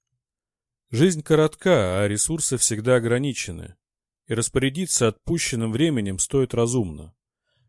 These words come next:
Для этого целесообразно распределять свои ресурсы, силы, время, средства и так далее,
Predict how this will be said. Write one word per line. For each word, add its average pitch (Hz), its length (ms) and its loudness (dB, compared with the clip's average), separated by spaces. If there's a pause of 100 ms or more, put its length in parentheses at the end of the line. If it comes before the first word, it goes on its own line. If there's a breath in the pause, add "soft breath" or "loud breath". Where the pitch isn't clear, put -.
(120)
Для 117 220 6
этого 123 400 4
целесообразно 123 1000 2
распределять 117 640 0
свои 123 320 2
ресурсы, - 720 -2 (340)
силы, 127 420 -2
время, 110 340 0
средства 110 500 -2
и 95 60 -4
так 104 220 -4
далее, 85 440 -6